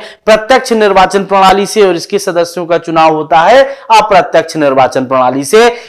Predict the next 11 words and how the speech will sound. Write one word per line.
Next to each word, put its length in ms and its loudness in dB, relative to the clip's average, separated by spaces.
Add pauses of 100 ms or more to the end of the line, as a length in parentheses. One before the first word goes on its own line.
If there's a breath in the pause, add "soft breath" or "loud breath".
उसी 260 -2
तरीके 400 2
से 240 4 (320 loud breath)
विधानसभा 680 2
के 160 -2
सदस्यों 480 -2
का 160 2
निर्वाचन 540 0
कैसे 320 0
होता 320 0
है? 300 4